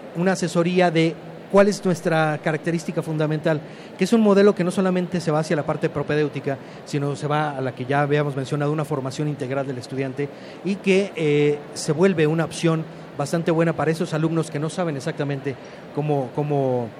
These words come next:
eh, no tienen en claro, porque supongo que cuando estamos en la preparatoria casi nadie tiene en claro exactamente a qué se va a dedicar,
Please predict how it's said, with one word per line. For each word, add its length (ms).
eh, 360
no 120
tienen 260
en 80
claro, 340
porque 340
supongo 420
que 80
cuando 200
estamos 260
en 60
la 80
preparatoria 520
casi 240
nadie 260
tiene 200
en 40
claro 240
exactamente 440
a 20
qué 60
se 120
va 120
a 20
dedicar, 340